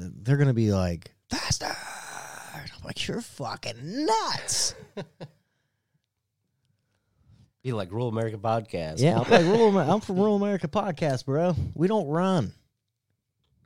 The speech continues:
Speaker 1: Oh, especially with a fucking hundred fifty pound sack on your back. Fuck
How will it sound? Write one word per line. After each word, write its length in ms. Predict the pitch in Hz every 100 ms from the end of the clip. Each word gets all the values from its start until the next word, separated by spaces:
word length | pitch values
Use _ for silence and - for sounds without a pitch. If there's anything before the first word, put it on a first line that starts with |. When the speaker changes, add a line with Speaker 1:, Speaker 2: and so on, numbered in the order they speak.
| _ _ _ _ _ _ _ _ _ _ _ _ _ _ _ _ _ _ _ _ _ _ _ _ _ _ _ _ _ _ _ _ _ _ _ _
Speaker 1:
Oh, 80 | 160
especially 420 | 143 - 196 175
with 100 | 156 120
a 60 |
fucking 480 | - - - 156 131
hundred 320 | 120 156 151
fifty 180 | 147 143
pound 280 | 143 143 127
sack 420 | - 160 156 147
on 100 | 117
your 80 | 92
back. 340 | 87 90 82 -
Fuck 680 | - - 208 190 180 -